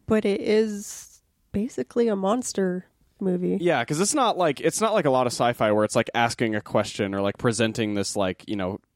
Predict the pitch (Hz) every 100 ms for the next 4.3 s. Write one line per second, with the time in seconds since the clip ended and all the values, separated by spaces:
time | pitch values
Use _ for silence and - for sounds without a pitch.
0 | - 127 113 110 104 101 92 92 135 107
1 | 92 87 90 - - 104 - 90 87 -
2 | 104 - 123 117 104 101 95 95 92 -
3 | 85 95 _ _ _ _ _ - 92 87
4 | 85 87